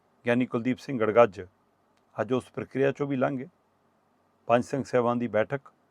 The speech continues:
ਬੈਠਕ ਤੋਂ ਬਾਅਦ ਸ਼੍ਰੀ ਅਕਾਲ ਤਖਤ ਸਾਹਿਬ ਦੀ ਫਸੀਲ ਤੋਂ ਕੁਝ ਫੈਸਲੇ ਤੇ ਉਹਨਾਂ ਫੈਸਲਿਆਂ ਦੇ ਵਿੱਚ ਹਰਵਿੰਦਰ ਸਿੰਘ ਸਰਨੇ ਵਾਲਾ ਮਸਲਾ ਵੀ ਹੱਲ, ਹੈ ਨਾ, ਉਧਰ ਰਣਜੀਤ ਸਿੰਘ ਗੌਰ ਵਾਲਾ, ਗੌਹਰ ਵਾਲਾ ਮਸਲਾ ਵੀ ਹੱਲ,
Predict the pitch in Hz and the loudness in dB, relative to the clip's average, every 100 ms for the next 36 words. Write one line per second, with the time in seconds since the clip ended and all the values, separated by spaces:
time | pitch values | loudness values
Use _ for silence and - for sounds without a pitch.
0 | _ _ _ _ _ - 113 131 113 135 | _ _ _ _ _ 0 0 0 -4 2
1 | 120 131 120 120 117 110 110 117 - 127 | 6 6 4 -6 -2 -2 -2 -6 -6 -6
2 | 113 107 101 - 131 - 113 95 120 - | -6 -10 -10 -6 -8 -6 -6 -6 -10 -8
3 | 113 104 127 147 - _ _ _ _ _ | -8 -8 -6 -6 -8 _ _ _ _ _
4 | _ _ _ _ _ _ _ _ _ _ | _ _ _ _ _ _ _ _ _ _
5 | _ - 131 120 123 117 - 139 135 120 | _ -4 -2 -2 -4 -6 0 2 2 0
6 | 110 - - _ _ _ _ _ _ _ | -2 -8 -20 _ _ _ _ _ _ _
7 | _ _ _ _ _ _ _ _ _ _ | _ _ _ _ _ _ _ _ _ _
8 | _ _ _ - 113 117 117 127 117 110 | _ _ _ -4 -2 0 0 -2 -2 -2
9 | 107 117 123 120 - 123 127 117 123 160 | 0 2 2 2 -2 -2 0 4 4 4
10 | _ _ _ _ _ _ _ _ _ _ | _ _ _ _ _ _ _ _ _ _
11 | 120 120 98 _ _ _ _ _ 123 117 | -2 -2 -4 _ _ _ _ _ -2 4
12 | 123 - - 110 110 113 123 113 104 123 | 4 4 -6 -6 -2 -2 -2 2 8 10
13 | 135 127 120 95 98 113 120 127 123 113 | 10 8 4 -2 2 4 6 6 4 2
14 | 123 123 117 127 | 2 2 4 2